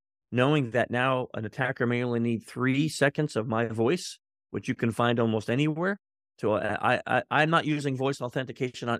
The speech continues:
anything for that reason, <laughs> right? Um, there was an attack in France where a group of young people, um, uh, using a computer g-, uh, generated, made a, them, them face look like one, a very popular politician,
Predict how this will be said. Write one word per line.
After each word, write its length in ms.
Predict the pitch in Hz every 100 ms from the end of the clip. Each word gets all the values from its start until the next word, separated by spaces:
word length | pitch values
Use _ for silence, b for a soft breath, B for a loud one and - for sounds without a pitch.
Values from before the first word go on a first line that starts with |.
| -
anything 500 | 135 120 - 87 - _ _ _
for 80 | 110
that 200 | 117 98
reason, 340 | 113 104 95
<laughs> 240 | 113 - -
right? 140 | 127 - _ _ -
Um, 320 | 123 107 104 _ _ -
there 100 | 127
was 120 | 120
an 60 |
attack 340 | 117 - 139 127
in 100 | 101
France 480 | - 131 156 156 113
where 360 | 110 107 104 _ _ - -
a 140 | 107
group 200 | 107 147
of 120 | 123
young 180 | 120 160
people, 420 | - 180 202 214 - _ _
um, 300 | 107 110 107 - 95 -
uh, 220 | - 110 - -
using 520 | 135 139 143 147 139 - - -
a 80 | 110
computer 420 | - - 147 139
g-, 220 | 113 117
uh, 100 | 110
generated, 640 | 113 135 135 139 139 127
made 240 | 117 120 113
a, 240 | 117 -
them, 320 | 117 110 110
them 180 | 113 107
face 400 | - 131 143 -
look 200 | 131 -
like 180 | 117 113
one, 120 | 117
a 80 | 107
very 200 | 123 120
popular 440 | - 123 123 117
politician, 680 | 110 123 110 - 147 208